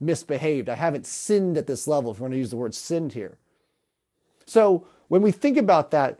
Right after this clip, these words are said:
the grandfather, we'll look at it in class. It's a really powerful conversation they have about the idea that a man can live through anything. And I want us to tie this in with, you know, we can look at the, the wording of this in a kind of a universal way. We don't need to limit it just to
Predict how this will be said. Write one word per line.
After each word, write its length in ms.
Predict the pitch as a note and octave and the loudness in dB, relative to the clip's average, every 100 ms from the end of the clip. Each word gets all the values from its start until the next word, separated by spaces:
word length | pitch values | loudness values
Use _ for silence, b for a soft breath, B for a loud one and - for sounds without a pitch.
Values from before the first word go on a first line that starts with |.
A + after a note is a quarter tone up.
| _ - | _ -4
the 80 | |
grandfather, 720 | D#3 D#3 F#3+ B3 B3 G3 E3+ D#3 | -2 2 2 2 2 4 4 4
we'll 140 | D#3 | 4
look 180 | G#3+ C#4 | 4 4
at 100 | B3 | 4
it 120 | - | 2
in 100 | C#3+ | -2
class. 420 | - F3+ D#3+ C3 | -2 2 2 0
It's 120 | C#3+ | -2
a 40 | D3 | 0
really 280 | D3+ A#3+ A#3+ | 4 4 2
powerful 640 | - - G3+ G3+ F#3+ F3 | -2 2 4 4 2 -2
conversation 800 | - F3 D#3+ C#3+ - D#3+ - C#3+ | -2 -2 0 -2 0 0 0 -2
they 100 | A#2+ | -4
have 280 | A2+ F2+ - _ _ _ _ _ _ - | -6 -10 -14 _ _ _ _ _ _ -2
about 200 | D#3 D#3+ | 0 2
the 120 | F3 | 4
idea 360 | D#3+ C#3 F3 | 4 4 4
that 160 | E3 D#3 | 6 4
a 40 | |
man 600 | C3+ C#3+ D#3+ F3+ E3+ D#3 - b b b | 2 0 2 2 2 0 -6 b b b
can 240 | D#3+ C#3+ | -2 2
live 240 | C#3+ E3+ C#3+ | 4 2 0
through 260 | - D#3 - | 0 0 0
anything. 540 | C#3 D#3 - - - _ _ _ _ _ _ _ _ _ _ | 0 -2 -2 -10 -18 _ _ _ _ _ _ _ _ _ _
And 100 | - | -6
I 80 | D#3 | -2
want 220 | D3+ F3+ | 0 2
us 80 | F#3 | 2
to 60 | F3 | -2
tie 380 | - - F#3 G3 | -8 -4 0 2
this 260 | F3+ - | 2 0
in 140 | F#3 F3 | -2 0
with, 160 | D#3 | -2
you 80 | D#3+ | -2
know, 120 | D#3+ | -2
we 140 | D3 D#3+ | 0 0
can 220 | D#3 D#3 | 0 0
look 160 | F#3 F#3+ | 0 -2
at 100 | F#3 | -2
the, 180 | F3 D3+ | -2 -2
the 180 | D3 | -2
wording 500 | C#3 C3+ E3 F#3 F3+ | -2 0 2 2 2
of 140 | E3 C3 | 0 -2
this 260 | C#3 B2 | -4 -4
in 60 | D3 | -8
a 20 | |
kind 160 | - D#3+ | -6 -4
of 80 | C#3 | -2
a 60 | |
universal 640 | C3+ E3 B2+ C#3 C#3 C#3 C3 | -2 -2 -2 -4 -4 -6 -2
way. 140 | C#3 | 0
We 80 | C#3 | 0
don't 100 | C#3+ | -2
need 160 | D3+ - | -4 -4
to 120 | C#3 | -4
limit 340 | C3 D3 D3+ | -2 -2 -2
it 140 | C3+ G#2 | -4 -4
just 320 | C#3 - - | -8 -10 -10
to 260 | C#3 C3 | -6 -6